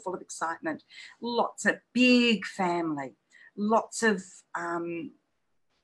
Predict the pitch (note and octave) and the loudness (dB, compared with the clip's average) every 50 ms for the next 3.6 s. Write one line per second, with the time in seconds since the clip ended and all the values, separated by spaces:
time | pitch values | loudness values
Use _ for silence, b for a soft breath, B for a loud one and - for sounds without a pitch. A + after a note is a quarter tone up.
0 | _ _ _ - - C#4 D4 B3+ B3 B3+ B3 A3 F3+ A3 G#3+ - - G#3+ F#3+ D#3+ | _ _ _ -2 2 2 4 4 2 0 0 0 2 0 0 0 0 -2 -2 -2
1 | - - - G#3+ G#3+ A3+ C4 F#4+ - - - - - - - _ _ _ _ - | -4 -2 0 2 2 2 0 -2 -4 -6 -8 -8 -10 -12 -14 _ _ _ _ -4
2 | G3 F#3+ G3+ F3+ F#3 F#3 F3+ F3+ - - F#3+ G3 F#3+ F#3 F#3+ F3+ F3+ F#3 F#3 F#3 | -4 -2 -2 -2 -2 -2 -2 -4 -8 -8 -8 -6 -2 2 2 4 4 4 2 2
3 | F#3 - - - - - F#3+ F#3 F#3 F3+ E3 - | 0 -4 -10 -14 -8 -6 -6 -4 -4 -4 -6 -6